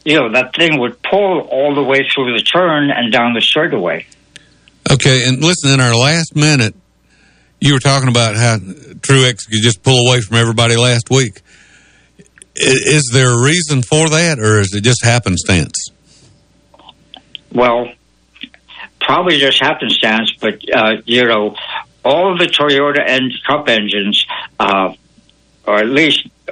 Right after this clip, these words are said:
Speaker 1: all the Gibbs engines, come from Toyota Research and Development. They get flown in to Cal-, from California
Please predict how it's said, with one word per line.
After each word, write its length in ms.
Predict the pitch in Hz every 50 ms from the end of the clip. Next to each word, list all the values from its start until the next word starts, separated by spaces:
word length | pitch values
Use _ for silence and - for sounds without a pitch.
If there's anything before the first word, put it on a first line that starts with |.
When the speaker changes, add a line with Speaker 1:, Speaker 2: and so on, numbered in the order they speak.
| - -
Speaker 1:
all 220 | 135 127 123 120
the 100 | 120 104
Gibbs 340 | 90 104 120 - - 139 139
engines, 460 | 131 117 104 95 107 107 101 104 - - - - - - - _
come 200 | - 147 139 123 120 -
from 140 | 120 107
Toyota 520 | - - - 120 120 127 135 143 135 135 120
Research 440 | 123 123 - - 135 123 101 - -
and 100 | 117 107
Development. 540 | 110 98 104 123 143 135 113 90 104 101 -
They 120 | 127 127
get 220 | 120 - 117 - -
flown 380 | - 127 135 151 147 143 139
in 200 | 139 127 123 120 - - - -
to 80 | - - -
Cal-, 240 | 123 139 - - - -
from 160 | 107 90 -
California 680 | - 131 131 131 120 - - - 139 147 139 123 107